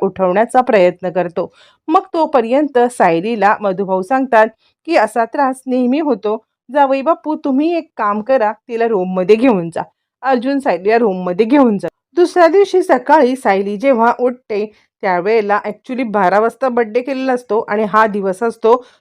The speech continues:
तो बर्थडेचा दिवस. रात्री बारा वाजल्यानंतर सायली झोपी गेलेली असते. दुसरा दिवस खरा बर्थडेचा दिवस सुरू होतो. सायली सकाळी लवकर उठते. अर्जुन तिला बोलतो, "आता तुमची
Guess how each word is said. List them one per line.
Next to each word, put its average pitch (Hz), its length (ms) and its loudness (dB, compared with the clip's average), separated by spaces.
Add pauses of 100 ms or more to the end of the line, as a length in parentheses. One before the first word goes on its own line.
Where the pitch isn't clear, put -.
(120)
तो 285 80 -2
बर्थडेचा 190 580 0
दिवस. 160 280 -6 (440)
रात्री 240 300 2
बारा 190 300 4
वाजल्यानंतर 202 680 0 (360)
सायली 247 280 2
झोपी 247 360 0
गेलेली 165 300 -4
असते. 170 300 -6 (280)
दुसरा 285 340 4
दिवस 330 360 2
खरा 220 260 4
बर्थडेचा 185 420 -4
दिवस 190 380 -6
सुरू 180 220 -2
होतो. 165 260 -6
सायली 185 340 0
सकाळी 190 360 0
लवकर 180 320 2
उठते. 165 340 -4 (320)
अर्जुन 254 380 2
तिला 294 240 4
बोलतो, 254 360 2
"आता 202 340 2
तुमची 262 340 -6